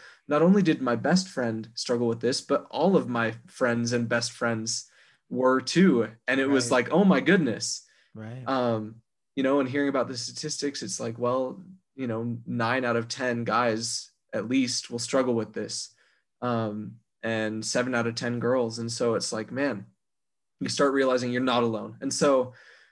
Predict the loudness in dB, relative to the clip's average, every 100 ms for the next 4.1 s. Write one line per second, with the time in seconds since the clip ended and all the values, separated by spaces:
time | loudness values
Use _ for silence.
0 | _ -4 2 4 6 6 4 2 0 0
1 | 0 -4 -4 -2 0 0 2 4 4 2
2 | 2 0 -6 _ _ 0 2 2 2 2
3 | 2 0 0 0 0 2 2 0 -2 -8
4 | -10